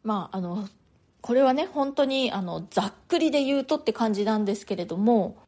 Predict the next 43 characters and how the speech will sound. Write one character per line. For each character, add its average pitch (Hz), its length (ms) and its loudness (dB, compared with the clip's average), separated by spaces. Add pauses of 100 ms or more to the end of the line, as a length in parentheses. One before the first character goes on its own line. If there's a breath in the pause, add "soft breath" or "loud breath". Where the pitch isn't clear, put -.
そ - 280 -4
う 277 60 0
い 247 80 -2
う 254 80 0
傾 247 320 0
向 226 240 2
が 226 400 2
確 226 180 -2
か - 80 -8
に - 120 -12
あ 185 120 2
る 160 160 -8 (120)
と 180 160 0
思 156 340 -10
い 143 80 -10
ま 131 180 -12
す。 - 240 -14 (320)
ま 202 120 -14
あ、 - 20 -12
な 190 160 -2
の 233 160 0
で 151 140 -6
ね、 247 320 -2
そ 190 160 -6
う、 185 40 -4
い 180 120 -4
ろ 285 180 2
ん 302 120 -4
な 294 140 -4
人 254 280 -2
種 262 120 -10
の 254 120 -4
人 247 180 -4
が 165 320 0
集 202 120 -6
ま 202 160 0
っ 214 120 -8
て 185 100 -4
い 160 240 -4
る 156 200 -10
の 139 180 -12
で、 175 300 0 (180 loud breath)
同 349 240 2